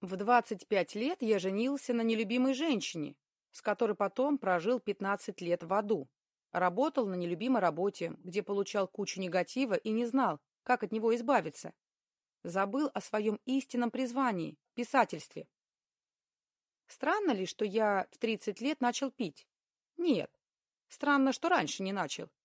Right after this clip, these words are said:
Сейчас думаю, что высшие силы берегли меня от спиртного сколько могли. Впрочем, мой папа злоупотреблял алкоголем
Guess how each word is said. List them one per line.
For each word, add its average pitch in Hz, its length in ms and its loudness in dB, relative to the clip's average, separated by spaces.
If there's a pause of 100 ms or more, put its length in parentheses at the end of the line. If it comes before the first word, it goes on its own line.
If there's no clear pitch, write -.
(340)
Сейчас 254 480 0
думаю, 240 440 2
что 247 220 0
высшие 233 480 -2
силы 240 320 -2
берегли 226 400 0
меня 196 280 2
от - 80 -4
спиртного 226 480 -2
сколько 196 340 -2
могли. 226 400 0 (840)
Впрочем, 302 580 -2 (320)
мой 262 220 2
папа 254 400 0
злоупотреблял 240 720 0
алкоголем 214 680 0